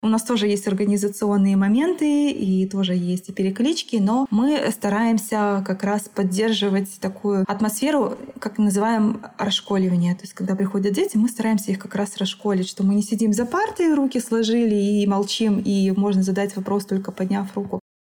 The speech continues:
А наоборот, мы стараемся такую дружественную атмосферу, приветливую, когда можно маленько побеситься,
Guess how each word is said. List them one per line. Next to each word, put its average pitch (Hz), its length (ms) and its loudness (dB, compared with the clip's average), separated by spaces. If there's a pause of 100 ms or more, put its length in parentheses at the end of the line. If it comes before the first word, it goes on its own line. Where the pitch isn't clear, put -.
А 220 120 0
наоборот, 202 360 0
мы 196 80 2
стараемся 196 400 -2
такую 190 320 -4
дружественную 208 760 -2
атмосферу, 339 480 -2
приветливую, 233 640 0
когда 190 260 -4
можно 185 240 0
маленько 185 380 2
побеситься, 294 720 -2